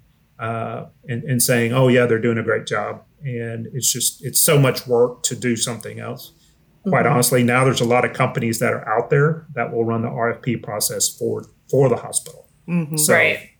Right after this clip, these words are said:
Speaker 3: P P Os and such, yeah.
Speaker 1: Yeah, we're, we're seeing more, more and more of that. So
Speaker 3: Yeah.
Speaker 2: Well, and then,
Speaker 3: Agreed.
Speaker 2: of course, there's some, some places where the board of directors does require you to do an R F P, and you, you have to
Speaker 1: Mm-hmm.
Speaker 2: in order to outsource. So,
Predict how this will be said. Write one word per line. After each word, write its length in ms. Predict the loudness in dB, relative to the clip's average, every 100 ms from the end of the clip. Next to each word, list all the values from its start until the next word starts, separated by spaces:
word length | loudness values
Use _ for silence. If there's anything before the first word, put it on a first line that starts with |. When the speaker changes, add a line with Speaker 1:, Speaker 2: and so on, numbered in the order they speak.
| -6
Speaker 3:
P 120 | -4
P 180 | 0 2
Os 220 | 2 2
and 120 | 0
such, 400 | 0 -2 -2 -6
yeah. 160 | -8 -4
Speaker 1:
Yeah, 240 | 0 0 2
we're, 180 | 2 4
we're 140 | 2
seeing 260 | 4 2 2
more, 280 | 4 2 2
more 260 | 2 4 4
and 80 | 4
more 200 | 4 4
of 100 | 0
that. 260 | -6 -8
So 140 | -6 -6 -10 _ -2
Speaker 3:
Yeah. 300 | 0 0 -4 _ _ _ _ _ _ _ _ _ _ -2
Speaker 2:
Well, 160 | 2
and 80 | 6
then, 80 | 6
Speaker 3:
Agreed. 100 | 4
Speaker 2:
of 40 |
course, 220 | 4 4 4
there's 180 | 2 2
some, 340 | 2 0 -2 _ _ -4
some 260 | 2 2 4
places 360 | 2 2 2
where 360 | 4 2 0 -10 _ _ _ -2
the 80 |
board 240 | 2 4 4
of 100 | 4
directors 380 | 2 2 0 2
does 220 | 2 2
require 300 | 2 4 4
you 120 | 2
to 100 | 0
do 120 | 0
an 80 | 0
R 160 | 0 -4
F 100 | -4
P, 240 | -6 -4
and 180 | -4 -4
you, 260 | -4 -4 -6 _ -12
you 140 | -8
have 240 | -2 0
to 200 | 2 2
Speaker 1:
Mm-hmm. 100 | 0 -4
Speaker 2:
in 80 |
order 200 | -2 -2
to 280 | 0 -2 -4 -8
outsource. 400 | -6 -4 -4 -4
So, 300 | -2 -2 -4